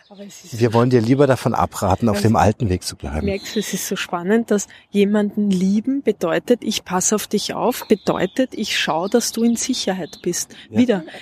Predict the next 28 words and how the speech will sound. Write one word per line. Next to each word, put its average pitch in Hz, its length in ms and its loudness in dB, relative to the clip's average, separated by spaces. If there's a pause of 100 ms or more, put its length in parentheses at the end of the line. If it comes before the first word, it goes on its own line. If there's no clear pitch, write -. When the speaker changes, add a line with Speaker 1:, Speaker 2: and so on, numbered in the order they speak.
Speaker 1:
Grundbedürfnis 233 760 2
Sicherheit 269 420 0
steht - 220 0
ganz 202 300 -2
weit 247 160 0
oben. 233 280 -4 (320)
Also 202 160 2
es 208 140 0
könnte 269 400 0
ja 208 240 0
auch - 120 -10
bedeuten, 208 760 -8
ich - 220 -8
liebe 220 320 4
dich, 233 360 -2 (320)
deshalb 214 360 2
fordere 226 560 0
di-, - 180 -6
ich 226 240 -4
dich - 280 -4
auf, 226 440 2
auf 202 380 2 (180)
unsichere 226 720 2
Gefilde 233 520 0
zu - 140 -4
gehen, 196 240 0
denn 202 200 -2
nur 214 140 -2